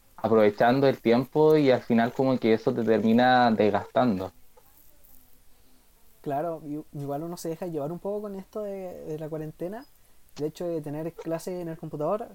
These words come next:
Speaker 2: no sé, eh, como ya me, me acuesto más tarde, si total,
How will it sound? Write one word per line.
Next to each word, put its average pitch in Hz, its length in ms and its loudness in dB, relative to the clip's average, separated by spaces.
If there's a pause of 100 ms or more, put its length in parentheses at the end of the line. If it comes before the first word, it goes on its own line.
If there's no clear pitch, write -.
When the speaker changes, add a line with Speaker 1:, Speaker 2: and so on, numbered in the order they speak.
Speaker 2:
no 156 100 -12
sé, - 260 -12 (140)
eh, 127 480 -10 (460)
como 143 240 -10
ya 269 340 -8
me, 247 160 -16
me 180 100 -10
acuesto 226 260 -10
más 202 140 -8
tarde, 185 200 -4
si 165 120 -10
total, 202 460 -4